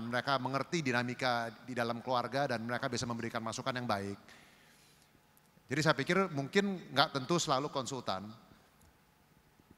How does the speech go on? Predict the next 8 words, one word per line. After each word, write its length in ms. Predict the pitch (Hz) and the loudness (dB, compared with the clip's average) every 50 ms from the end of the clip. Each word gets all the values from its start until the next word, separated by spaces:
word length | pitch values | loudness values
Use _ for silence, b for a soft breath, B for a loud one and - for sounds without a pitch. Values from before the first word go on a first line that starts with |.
| _ - 123 | _ -4 -2
tapi 160 | - - 180 | 0 0 0
konsepnya 480 | - - 151 135 113 147 135 - 175 | 4 6 4 6 6 4 0 0 2
bahwa 640 | 160 135 123 113 127 135 131 127 127 127 131 - - - - - - - - - - | 2 4 4 4 6 6 6 6 4 2 0 -4 -8 -12 -16 -20 -20 -20 -20 -14 -6
kita 240 | - 143 135 156 160 | -4 0 2 2 4
menerima 480 | 160 151 147 135 160 165 165 147 135 120 | 4 2 2 2 2 2 2 2 2 2
masukan-masukan 800 | 120 120 - 135 127 131 131 120 127 120 - - 151 147 131 120 | 0 0 -2 -2 0 0 0 0 0 -4 -2 0 0 2 2 0
dari 80 | 113 | 0
luar. 400 | 113 120 120 117 113 101 98 101 | 0 0 0 0 0 0 -2 -4